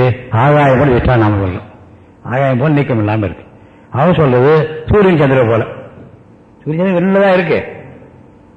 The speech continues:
இருந்தாலும் கூட அது ஒரு உருவம், பரிச்சின்ன உருவங்கள்.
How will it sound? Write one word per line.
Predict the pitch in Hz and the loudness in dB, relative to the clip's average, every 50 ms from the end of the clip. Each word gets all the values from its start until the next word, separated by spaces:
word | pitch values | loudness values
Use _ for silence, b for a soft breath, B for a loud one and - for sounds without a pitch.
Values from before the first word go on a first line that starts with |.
| - - | -10 -6
இருந்தாலும் | 151 180 180 185 165 151 139 127 120 | -4 0 2 2 2 2 2 0 0
கூட | 117 131 151 151 - - - | 0 0 0 0 -2 -6 -4
அது | - 196 226 226 | -2 2 2 4
ஒரு | 208 196 208 | 4 4 4
உருவம், | 226 254 254 214 117 - - - - - - - - - - 110 | 4 4 2 2 0 -2 -4 -8 -12 -16 -18 -20 -20 -18 -8 -4
பரிச்சின்ன | 165 185 208 190 226 208 180 147 127 113 110 - - - - - | -2 -2 0 0 0 0 2 0 0 -2 -4 -6 -12 -16 -8 -4
உருவங்கள். | 165 180 180 160 139 110 101 90 | -2 0 2 2 0 0 -2 -4